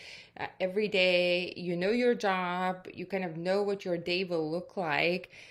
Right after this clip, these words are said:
but it's missing that oomph. It's missing that kind of living your career in full technicolor, feeling alive and vibrant, and is having that excitement and enthusiasm, like you're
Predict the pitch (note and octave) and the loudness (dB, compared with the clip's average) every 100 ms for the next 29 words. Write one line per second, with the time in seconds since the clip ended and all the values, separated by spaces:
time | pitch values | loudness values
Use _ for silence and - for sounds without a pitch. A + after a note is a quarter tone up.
0 | - _ - F#3 - F3 - G#3+ A#3 B3 | -20 _ -6 -4 -4 -6 -4 -4 -2 -4
1 | G#3 F3 D#3 - F#3+ F3+ D#3 - E3 - | -2 -2 -4 -6 -2 -2 -4 -8 -10 -6
2 | F#3 F#3+ G#3+ G3+ G3 E3 D#3+ D#3+ D#3+ - | -6 -4 -4 -4 -2 0 2 0 -4 -14
3 | _ _ _ _ _ _ _ - F3 D3+ | _ _ _ _ _ _ _ -8 -6 -4
4 | D#3+ F3 A3 A#3+ F#3+ E3 E3 - F3+ F3 | -4 2 4 4 2 2 -2 -6 -4 2
5 | F#3+ F#3 F#3 E3 E3+ G3+ D#4 F#4+ - - | 2 2 -2 -6 -4 -2 0 -2 -6 -14
6 | - _ G3 F#3+ - B3 B3 B3 B3 _ | -20 _ -2 -2 -2 0 2 0 -2 _
7 | - - A#3 A#3 A3+ F#3+ E3 D3 C#3+ D3+ | -14 -4 -4 -2 -6 -6 -4 -4 -4 -4
8 | D3+ - - B3 B3+ B3 G#3+ F3+ F3 E3 | -8 -12 -2 0 0 0 -2 -2 -2 -2
9 | D3 C#3+ C#3+ E3+ E3+ F3 F3+ F#3+ D#3+ C#3 | -2 -2 -2 -6 -2 0 0 0 -4 -4
10 | C#3 - D#3 D3 _ - G3 - - F3+ | -6 -8 -8 -10 _ -14 -14 -12 -4 -2
11 | F#3 G3 F#3+ E3 D#3+ E3 - - F3+ F#3+ | 0 -2 -2 -2 -4 -10 -12 -6 -4 -4
12 | F#3 E3+ D#3+ D3+ D3+ D3+ - E3 E3 B3 | -4 -6 -4 -6 -6 -10 -10 -10 -6 -6
13 | C4 G3+ F3 D3+ D3+ D#3 D#3 D3 C#3+ C#3+ | -4 -2 2 2 2 -2 -8 -4 -4 -2
14 | D#3 | -4